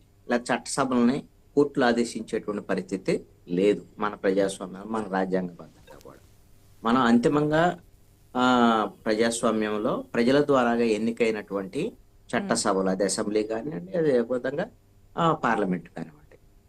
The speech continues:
ఇవి అంతిమంగా, ఆ, ఉన్నతమైనటువంటి, వీటిల్లో జోక్యం చేసుకునేటువంటి హక్కు అధికారం కోర్టులకు లేదు అని గతంలో అనేక సందర్భాల్లో కోర్టులు,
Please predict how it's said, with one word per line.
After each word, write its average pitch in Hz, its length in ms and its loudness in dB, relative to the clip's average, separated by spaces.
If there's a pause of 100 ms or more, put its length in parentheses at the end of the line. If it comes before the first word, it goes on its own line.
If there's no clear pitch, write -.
ఇవి 185 200 2
అంతిమంగా, 143 920 2 (400)
ఆ, 131 200 0
ఉన్నతమైనటువంటి, 113 960 -2 (920)
వీటిల్లో 175 460 4
జోక్యం 147 440 4
చేసుకునేటువంటి 120 1000 0 (460)
హక్కు 123 240 2
అధికారం 117 420 2
కోర్టులకు 127 520 -2
లేదు 110 200 4
అని 117 400 -4
గతంలో 120 300 2
అనేక 110 380 -2
సందర్భాల్లో 101 640 -2
కోర్టులు, 92 580 -2